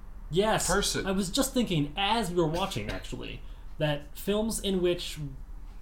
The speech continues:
Speaker 1: we get upset that the characters are making dumb decisions are films that have failed in their job at, at, um,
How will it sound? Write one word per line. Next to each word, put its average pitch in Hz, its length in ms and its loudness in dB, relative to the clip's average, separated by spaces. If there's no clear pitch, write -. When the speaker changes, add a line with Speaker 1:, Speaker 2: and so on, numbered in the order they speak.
Speaker 1:
we 147 140 2
get 156 160 2
upset 143 560 0
that 135 140 0
the 131 80 -2
characters 139 440 2
are 127 80 2
making 127 340 2
dumb 127 180 4
decisions 135 640 -2
are 131 160 4
films 156 340 4
that 147 120 0
have 127 180 2
failed 139 460 2
in 120 100 0
their 117 140 2
job 117 300 0
at, 107 140 -2
at, 110 260 -4
um, 98 240 -2